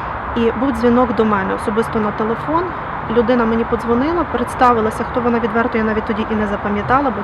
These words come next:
ця людина була мені незнайома, вона представилась волонтером, колишнім військовим. І пе-, перше питання, яка, яке вона мені задала: «Яке ви маєте право шукати хлопців?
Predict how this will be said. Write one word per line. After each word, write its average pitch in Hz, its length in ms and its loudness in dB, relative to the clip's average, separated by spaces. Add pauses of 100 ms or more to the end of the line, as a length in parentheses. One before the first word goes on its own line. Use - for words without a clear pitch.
ця 220 60 -4
людина 214 280 0
була 202 200 -2
мені 196 200 -2
незнайома, 214 560 -2
вона 226 140 0
представилась 208 520 -2
волонтером, 240 540 0
колишнім 202 380 -2
військовим. 320 460 -4 (760)
І 254 60 0
пе-, 294 260 6
перше 349 260 4
питання, 208 500 2
яка, 220 200 0
яке 240 320 0
вона 240 220 2
мені 226 240 2
задала: 254 500 0 (680)
«Яке 269 220 0
ви 302 100 4
маєте 254 520 4
право 285 380 6
шукати - 480 -4 (100)
хлопців? - 420 -8